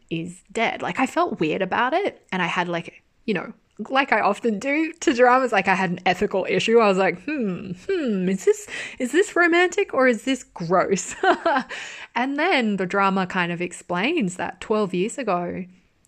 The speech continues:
these two women, these two different versions of So-kyung were the same person. This is his So-kyung. This is his So-kyung.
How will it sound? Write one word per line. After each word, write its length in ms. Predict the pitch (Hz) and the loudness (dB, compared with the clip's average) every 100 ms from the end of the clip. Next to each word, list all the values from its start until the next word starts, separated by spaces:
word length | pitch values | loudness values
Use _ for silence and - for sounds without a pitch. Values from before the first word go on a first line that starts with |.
| _ | _
these 240 | 214 240 - | -2 -2 -4
two 680 | - 233 233 226 220 196 - | -4 2 2 2 0 -4 -4
women, 540 | 196 302 233 185 175 - | -2 0 0 0 -4 -4
these 200 | 196 - | -4 -4
two 260 | - 262 | -4 -2
different 520 | 220 233 240 226 - | 0 -2 -2 -6 -6
versions 480 | 180 180 202 196 175 | -4 -2 -2 -2 -4
of 80 | 160 | -8
So-kyung 840 | - 180 196 226 - 160 170 170 - _ | -8 -4 -4 -4 -6 -6 -6 -12 -16 _
were 640 | 165 175 190 226 180 170 180 | -4 -2 2 2 2 -2 -8
the 80 | 156 | -12
same 300 | - 160 160 | -10 -10 -8
person. 600 | - 165 165 - - 202 - - - - | -6 -8 -8 -12 -18 -20 -20 -20 -20 -4
This 220 | 254 294 - - | -2 -2 -6 -2
is 340 | 214 262 202 | 2 4 2
his 260 | - 185 180 | -2 -2 -2
So-kyung. 680 | - 180 - 190 170 180 180 - - | -6 -6 -6 -8 -8 -10 -12 -16 -6
This 180 | 233 240 | -4 -2
is 160 | 190 | -6
his 400 | - - 240 254 | -8 -6 -2 -2
So-kyung. 800 | - - 180 185 190 165 170 175 | -4 -4 -4 -4 -4 -4 -6 -8